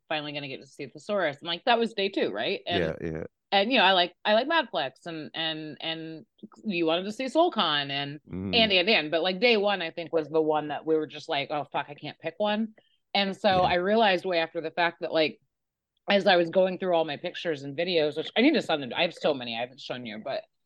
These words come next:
Speaker 1: um, that I, I was so lost in the day on day one
Speaker 2: Mm-hmm.
Speaker 1: that I have zero pictures of My Verse and K C J or Franchise and Saint.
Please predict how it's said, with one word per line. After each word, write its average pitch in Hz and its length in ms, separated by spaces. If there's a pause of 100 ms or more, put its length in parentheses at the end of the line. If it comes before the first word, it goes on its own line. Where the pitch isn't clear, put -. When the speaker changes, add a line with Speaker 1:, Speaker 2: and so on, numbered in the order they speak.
(300)
Speaker 1:
um, 139 520 (240)
that 208 220
I, 196 260
I 190 220
was 185 260
so 196 260
lost 160 460
in 175 140
the 147 100
day 139 540 (160)
on 254 200
day 269 180
one 285 420 (300)
Speaker 2:
Mm-hmm. 104 260 (160)
Speaker 1:
that 214 140
I 202 120
have 220 200
zero 190 460
pictures 143 680
of 160 160
My 160 180
Verse 156 240
and 156 100
K 151 140
C 151 140
J 147 480
or 151 420
Franchise 147 460
and 131 160
Saint. 123 240